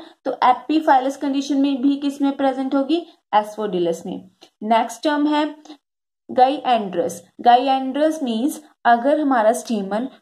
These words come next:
फ्यूज हो जाए कार्पल के साथ, गाई मीन्स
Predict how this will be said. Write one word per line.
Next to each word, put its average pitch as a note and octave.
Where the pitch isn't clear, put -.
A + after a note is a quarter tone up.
फ्यूज D4+
हो B3+
जाए G#3+
कार्पल B3
के B3
साथ, F#3+
गाई G#3
मीन्स C#4